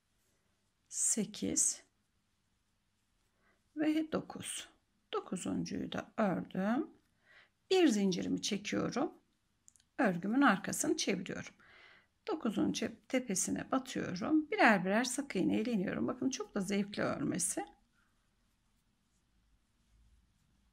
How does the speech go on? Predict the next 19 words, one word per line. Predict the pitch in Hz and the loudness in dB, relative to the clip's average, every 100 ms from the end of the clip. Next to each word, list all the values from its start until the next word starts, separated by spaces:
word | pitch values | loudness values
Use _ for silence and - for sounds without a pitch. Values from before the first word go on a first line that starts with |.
| _ _ _ _ _ _ _ _ _ _ _ _ - - | _ _ _ _ _ _ _ _ _ _ _ _ -20 -14
Sık | - - - | -6 -4 2
iğnelerimin | 359 226 180 190 202 233 233 | 6 8 6 4 4 4 4
tamamını | 415 247 202 214 277 | 6 6 6 6 6
bitirdim. | 277 - - - - - - - - - | 4 2 -2 -2 -8 -12 -20 -20 -20 -10
Şimdi | - 427 208 208 277 - | -4 2 2 2 -2 -6
tamamını | - 359 359 277 226 220 | 0 4 6 6 6 4
ördükten | 233 233 233 - 262 262 | 2 2 0 2 4 4
sonra | - 185 185 | 2 0 4
battığımız | 254 277 277 311 285 294 285 196 | 6 6 4 6 8 8 6 4
yere | 226 220 247 | 6 6 6
değil, | 220 160 165 | 4 2 2
aynı | 262 269 190 | 4 6 6
yere | 190 214 226 | 4 2 2
batmıyorum. | 165 - - 104 - | 0 -2 -4 -2 -4
Bakınız | - 196 196 | -6 -6 -2
bir | 233 214 | 0 0
batılmış | 196 - 190 196 226 - | -2 -2 -4 -2 0 0
yere | 202 - | -2 2
batmıyorum. | 202 - - - 175 269 | 0 0 -4 -2 -2 -2